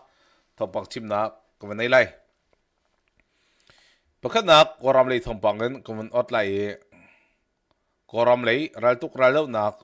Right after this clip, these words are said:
pe zul en au me. Ma pe zul en au me chunga, misora ka pon ha. E tutan e an chol chak mi zau tika.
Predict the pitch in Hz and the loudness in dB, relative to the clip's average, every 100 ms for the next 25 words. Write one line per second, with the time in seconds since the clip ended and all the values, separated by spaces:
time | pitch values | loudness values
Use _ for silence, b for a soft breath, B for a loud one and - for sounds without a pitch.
0 | _ 143 147 123 156 - 107 104 117 117 | _ -4 -4 -2 -6 -6 -6 -6 -4 -4
1 | 104 90 85 _ _ _ _ _ _ - | -4 -10 -14 _ _ _ _ _ _ -4
2 | 139 175 185 202 175 190 147 127 139 151 | 0 0 -2 -4 -2 -2 0 -2 -2 -2
3 | 160 147 120 - 107 104 107 - 113 135 | -2 -2 -8 -10 -8 -4 -2 -4 -10 -10
4 | 185 175 175 139 110 107 98 95 113 127 | -4 -2 -2 -4 -6 -8 -12 -4 -2 -2
5 | - _ _ _ _ _ _ _ _ _ | -4 _ _ _ _ _ _ _ _ _
6 | _ 104 113 120 120 - _ 160 147 165 | _ -6 -2 0 -2 -6 _ -12 -2 -2
7 | 156 135 131 143 143 143 131 117 156 131 | -2 -8 -8 -6 -8 -6 -6 -2 -2 -2
8 | 98 98 95 127 113 - 98 101 | -10 -10 -6 -6 -6 -4 -2 -2